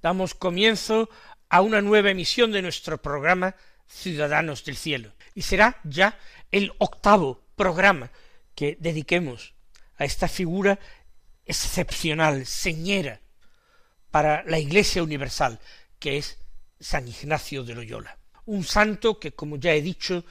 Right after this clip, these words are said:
y repetido en los programas anteriores, ha dejado una honda huella en la espiritualidad, en la historia, en la historia de la pedagogía, en la Iglesia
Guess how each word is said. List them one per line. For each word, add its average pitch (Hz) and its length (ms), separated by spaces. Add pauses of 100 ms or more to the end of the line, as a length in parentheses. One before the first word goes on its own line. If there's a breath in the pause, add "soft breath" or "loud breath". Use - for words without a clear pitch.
(360 loud breath)
y 170 140
repetido 180 640
en 147 100
los 147 140
programas 160 560
anteriores, 151 680 (340 loud breath)
ha 160 180
dejado 147 680
una 175 380 (140)
honda 202 680
huella 175 540 (580 soft breath)
en 220 320 (200)
la 165 80
espiritualidad, 143 840 (540 soft breath)
en 196 300 (100)
la 165 80
historia, 147 580 (540 soft breath)
en 180 140
la 185 80
historia 214 640 (260 loud breath)
de 165 180
la 170 180 (160)
pedagogía, 156 880 (560)
en 175 380 (400)
la 147 120
Iglesia 160 560